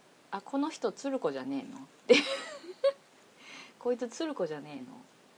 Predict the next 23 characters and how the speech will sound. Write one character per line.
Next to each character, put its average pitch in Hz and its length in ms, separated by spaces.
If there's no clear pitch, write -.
見 233 140
る 254 100
か 185 120
ら 151 120
に 139 180
ヤ 151 80
バ 175 160
そ 165 140
う 143 40
な 120 220
女 160 240
が 131 80
い 127 120
る 143 100
ぜ」 131 160
っ 143 40
て - 80
い 262 220
う 427 640
の 196 60
が 180 140
あ 202 40
っ - 20